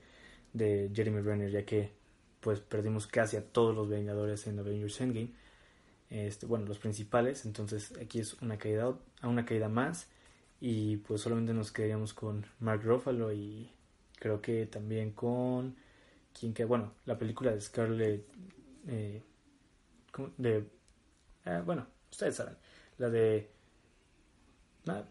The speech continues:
olvida el nombre, bueno, ustedes saben que tenemos todavía una película el próximo año en marzo. Eh, ¿cuál otra? Y tenemos, yo creo que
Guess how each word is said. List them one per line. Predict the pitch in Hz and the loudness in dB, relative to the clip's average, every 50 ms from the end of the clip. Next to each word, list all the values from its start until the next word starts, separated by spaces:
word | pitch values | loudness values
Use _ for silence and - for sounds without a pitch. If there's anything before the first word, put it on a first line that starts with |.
| - - | -10 -4
olvida | 113 110 113 123 123 | -4 -2 0 0 0
el | 120 190 | 0 0
nombre, | 120 - - - - - _ _ | -2 -2 -6 -14 -20 -20 _ _
bueno, | - - 120 127 - - - _ _ _ _ _ | -6 -6 -6 -6 -10 -16 -20 _ _ _ _ _
ustedes | _ - 175 165 139 120 | _ 0 2 4 4 4
saben | 123 120 117 | 4 2 2
que | 120 120 110 | 2 0 0
tenemos | 104 - 113 110 110 107 - - | 0 0 -2 -2 -2 -4 -6 -2
todavía | - 120 117 113 | 0 0 2 2
una | 107 110 | 0 -2
película | 110 104 - 117 | -4 -2 0 -2
el | 110 | -2
próximo | 123 123 - - 123 | -2 -4 -4 -2 -2
año | 123 127 | 0 0
en | 127 147 | 0 -2
marzo. | 156 160 170 185 185 - - - - - _ _ _ _ _ _ _ - | -2 -2 -2 -4 -4 -4 -16 -20 -20 -20 _ _ _ _ _ _ _ -8
Eh, | - 139 143 143 143 143 147 147 143 - | -4 -2 0 0 0 0 -2 -2 -4 -2
¿cuál | - 135 120 123 | 0 2 2 2
otra? | 120 - 127 131 131 135 139 131 - - - _ _ - | 2 0 0 -2 0 -2 -4 -6 -12 -20 -20 _ _ -6
Y | 160 143 | -6 -4
tenemos, | - - 143 143 143 143 143 143 143 143 - - - - - _ _ _ _ _ _ _ _ _ - _ _ - | -4 -2 -4 -2 -2 -2 -2 -2 -4 -6 -10 -14 -14 -16 -20 _ _ _ _ _ _ _ _ _ -20 _ _ -16
yo | 131 - 127 - | -10 -10 -6 -4
creo | 165 160 | -2 -2
que | 170 170 | 0 -2